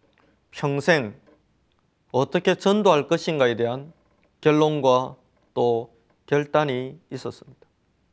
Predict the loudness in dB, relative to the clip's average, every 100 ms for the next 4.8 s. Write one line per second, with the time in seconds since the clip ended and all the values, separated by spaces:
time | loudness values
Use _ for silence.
0 | _ _ _ _ _ _ _ _ _ _
1 | -4 2 4 6 6 4 4 4 4 4
2 | 2 2 -2 0 2 2 2 0 0 0
3 | -4 -4 -2 2 2 2 2 0 0 0
4 | 2 0 -2 -6 -6 -6 -6